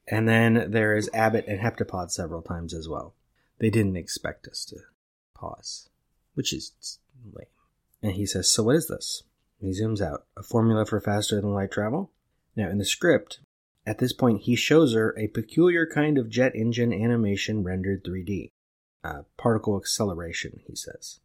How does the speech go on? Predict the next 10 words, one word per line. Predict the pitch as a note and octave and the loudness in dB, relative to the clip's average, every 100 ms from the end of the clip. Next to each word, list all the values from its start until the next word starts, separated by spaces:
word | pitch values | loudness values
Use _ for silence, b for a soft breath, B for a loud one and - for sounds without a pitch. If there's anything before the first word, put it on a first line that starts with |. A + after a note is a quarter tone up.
| _ | _
and | F2 | -8
he | - | -2
describes | F2 - C#3+ C3 - | -2 4 6 6 4
it. | - _ _ _ _ | -10 _ _ _ _
Closest | - E3 E3 D#3 | 8 10 10 8
comparison | - C3 C3+ C3 B2+ | 2 4 6 6 4
would | A#2 | 0
be | G#2 | -2
cold | - A2+ G#2+ | -2 -2 -2
fusion. | - C#3+ C#3 C#3+ C3+ | 2 6 8 6 4